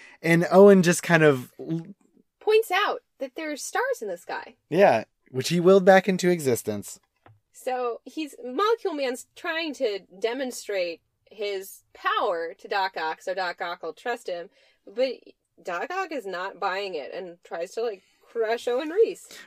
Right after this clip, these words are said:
Speaker 1: Right, so Owen just kinda wraps him in concrete that he kind of turns liquid and, like,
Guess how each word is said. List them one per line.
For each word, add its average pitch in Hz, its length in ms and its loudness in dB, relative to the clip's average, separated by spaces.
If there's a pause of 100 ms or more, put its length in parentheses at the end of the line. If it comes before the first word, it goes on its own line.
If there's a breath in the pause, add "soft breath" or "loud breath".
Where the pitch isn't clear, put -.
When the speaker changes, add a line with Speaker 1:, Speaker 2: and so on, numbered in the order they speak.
Speaker 1:
Right, 196 280 10
so 180 120 6
Owen 220 220 8
just 202 140 0
kinda 180 180 6
wraps 127 340 2
him 139 120 2
in 123 120 -2
concrete 127 600 -2
that 110 80 -2
he 104 80 -4
kind 117 180 -6
of 98 120 -8
turns 113 340 -6
liquid 104 440 0
and, 95 220 -4 (260)
like, 95 300 -2